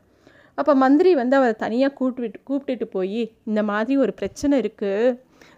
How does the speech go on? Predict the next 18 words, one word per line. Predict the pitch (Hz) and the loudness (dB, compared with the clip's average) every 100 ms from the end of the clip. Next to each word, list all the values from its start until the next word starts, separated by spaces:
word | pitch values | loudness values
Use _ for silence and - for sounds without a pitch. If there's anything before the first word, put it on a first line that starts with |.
| - | -8
ராஜா | 196 226 269 220 | -2 2 4 4
பாட்டுக்கு | 208 233 262 | 2 0 2
எடுத்து | 233 240 262 | 2 2 2
எடுத்து | 208 254 294 | 0 2 0
எல்லா | 240 208 220 | 0 2 0
பணத்தையும் | 220 214 226 285 277 | 0 -2 0 4 4
எல்லாருக்கும் | 220 214 214 220 247 | 4 4 2 2 2
வாரி | 208 233 247 | 4 4 2
வழங்கின்னு | 202 247 285 269 | 2 4 4 2
இருக்கார், | - 247 202 - _ _ _ _ | 0 -2 -2 -6 _ _ _ _
எங்களுக்கு | 208 220 220 233 | -4 0 0 -2
கவலையா | 208 190 254 311 294 | -2 0 4 4 4
இருக்கு. | 240 - 196 _ _ - | 2 -4 -8 _ _ -4
ராஜாவோ | 208 240 277 220 247 | -2 2 2 6 4
ரொம்ப | 226 208 254 | 4 4 2
நல்லவர், | 196 214 262 240 - _ _ _ _ | 2 2 2 0 -4 _ _ _ _
அவர்கிட்ட | - 220 220 262 277 285 | -4 0 0 -2 0 0
எப்படி | 220 269 | 0 -2